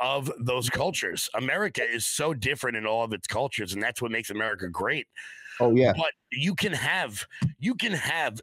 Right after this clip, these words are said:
Speaker 1: socialized medicine when only one percent of your population is morbidly obese. But you
Speaker 2: Yes.
Speaker 1: can't when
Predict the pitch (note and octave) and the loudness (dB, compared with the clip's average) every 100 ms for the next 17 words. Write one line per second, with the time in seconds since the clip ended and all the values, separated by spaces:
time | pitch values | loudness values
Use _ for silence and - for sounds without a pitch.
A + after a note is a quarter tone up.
0 | - - D3 C#3+ C#3+ C#3 C3 G#2+ A2 C3 | -2 0 2 2 2 2 2 0 -2 0
1 | A#2+ F3 F3 - _ - - - - B2 | 0 0 -2 -4 _ -18 -16 -16 -8 -2
2 | D3 C#3+ C#3 - - C#3 D#3+ D3+ C#3+ A#2+ | -2 -2 -6 -8 -4 0 2 2 2 0
3 | C3+ D3 C3 C3+ - C3+ A#2+ B2+ - A#2+ | 0 0 -2 -2 0 -2 -2 -2 0 -2
4 | A#2 A2+ A#2+ - D3 C3 A2 G#2 A2+ A#2 | 0 0 0 -2 -2 -2 -2 -2 0 0
5 | A2 A2 A2 G2+ F#2 F#2 - - - - | -2 -2 0 0 -2 -4 -2 -4 -4 -8
6 | - - - - - _ _ - A2 F3 | -16 -14 -14 -16 -20 _ _ -6 -2 -2
7 | D3 D#3+ C3+ - A3+ A#3+ - - D3 D#3 | 0 4 4 4 2 0 -2 0 0 0